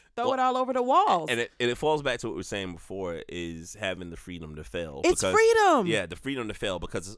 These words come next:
Speaker 2: because white folks, I think, historically feel like, "Hey, we can experiment, we can do this, we can do that," and there will always be somebody out there that'll give us another opportunity. Whereas
Speaker 1: Yeah.
Speaker 2: us, we're like, "Man, if we fuck this up, we ain't gonna get another one."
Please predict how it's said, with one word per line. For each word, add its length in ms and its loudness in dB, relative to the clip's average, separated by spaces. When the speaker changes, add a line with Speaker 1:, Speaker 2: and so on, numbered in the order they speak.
Speaker 2:
because 500 -6
white 280 -4
folks, 520 -10
I 40 -6
think, 360 -8
historically 640 -10
feel 280 -10
like, 280 -10
"Hey, 500 -10
we 160 -6
can 180 -10
experiment, 760 -10
we 80 -18
can 100 -16
do 100 -14
this, 300 -6
we 80 -16
can 160 -12
do 120 -6
that," 380 -2
and 140 -6
there 80 -4
will 240 -10
always 460 0
be 160 -10
somebody 420 -6
out 180 -6
there 140 -6
that'll 180 -6
give 200 -8
us 120 -10
another 300 -8
opportunity. 600 -12
Whereas 420 -6
Speaker 1:
Yeah. 140 2
Speaker 2:
us, 200 -4
we're 140 -2
like, 160 -4
"Man, 160 -2
if 100 -2
we 80 -12
fuck 220 -8
this 220 -4
up, 180 0
we 160 -6
ain't 100 8
gonna 200 2
get 180 2
another 400 2
one." 240 -2